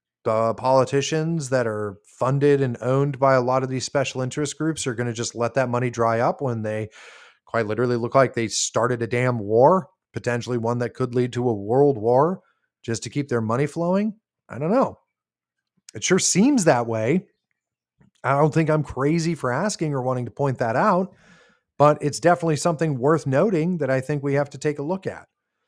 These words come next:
Let's see, Eric has a comment here. Uh, "Donald Trump used to be a lobbyist for Democrats and Republicans,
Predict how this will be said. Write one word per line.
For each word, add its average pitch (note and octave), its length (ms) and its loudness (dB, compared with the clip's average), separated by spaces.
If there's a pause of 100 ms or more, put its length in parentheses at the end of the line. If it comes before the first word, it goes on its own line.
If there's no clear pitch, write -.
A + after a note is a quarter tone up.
(360)
Let's B2 120 -12
see, A#2 120 -8
Eric C#3 280 4
has A#2 140 -8
a G#2 40 -10
comment B2 380 -8
here. D#3 400 -4
Uh, G#2 260 -6 (380)
"Donald A#3+ 300 4
Trump G3+ 260 0
used D#3+ 300 -4
to G3 60 -6
be D#3 440 -6
a B2 180 -4
lobbyist B2+ 680 0
for D3 140 -8
Democrats D#3 580 0
and B2+ 260 -4
Republicans, A#2 840 -8